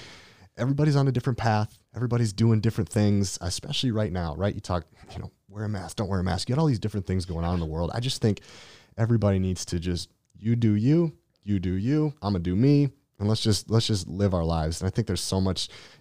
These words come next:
deeper value. I could probably go on for a while about that, but I think there's just some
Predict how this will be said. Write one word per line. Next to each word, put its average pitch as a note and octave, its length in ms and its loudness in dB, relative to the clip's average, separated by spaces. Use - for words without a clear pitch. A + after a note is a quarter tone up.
deeper F#2+ 280 0
value. E2+ 340 2
I E2+ 40 2
could - 120 -14
probably F2+ 220 2
go F2 80 0
on E2+ 140 0
for - 120 -10
a D#2 40 -6
while D#2+ 220 -2
about D2+ 220 -6
that, D#2 120 -6
but D#2 100 -4
I - 20 -4
think G#2+ 200 -6
there's G2 160 -2
just - 180 -6
some E2 200 -4